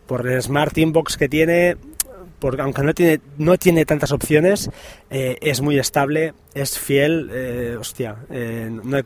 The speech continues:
no hay comparación para, bajo mi punto de vista. Sí que es cierto que Airmail permite, pues eso, una configuración mucho más acurada,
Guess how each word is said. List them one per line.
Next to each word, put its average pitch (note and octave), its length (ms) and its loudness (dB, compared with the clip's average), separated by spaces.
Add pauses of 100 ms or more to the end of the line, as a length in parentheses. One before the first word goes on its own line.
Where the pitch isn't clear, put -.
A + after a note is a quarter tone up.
no D3 120 -4
hay C#3+ 80 -2
comparación C3 580 -2
para, A#2+ 540 -4
bajo C3 220 -2
mi B2 100 -4
punto B2+ 240 -4
de A#2+ 80 -2
vista. A2 320 -8 (320)
Sí - 180 -4
que C#3 120 0
es - 80 -2
cierto D#3+ 280 4
que C#3+ 80 0
Airmail C#3+ 380 0
permite, C3 420 0
pues A#2 160 -6
eso, A#2 160 -6
una B2+ 160 -4
configuración C#3 480 -4
mucho D3 400 0
más C3 160 -2
acurada, C#3+ 640 -2